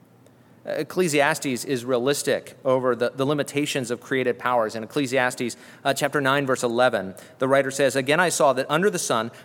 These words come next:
the race is not to the swift, nor the battle to the strong,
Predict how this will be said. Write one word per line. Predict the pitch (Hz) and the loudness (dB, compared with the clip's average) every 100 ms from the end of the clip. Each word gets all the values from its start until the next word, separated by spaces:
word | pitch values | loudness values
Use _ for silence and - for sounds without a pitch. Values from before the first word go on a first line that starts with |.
| - | -4
the | 135 | 0
race | 139 190 202 | 2 2 0
is | 208 | 0
not | 170 165 - | 2 2 2
to | 185 | -2
the | 165 | -2
swift, | - 123 107 - - - | -2 0 0 -2 -18 -4
nor | 147 165 | 2 2
the | 147 | 2
battle | 123 127 175 190 | 0 2 2 2
to | 196 196 | 0 -2
the | 180 | -2
strong, | - 123 101 98 | -2 -2 -2 -2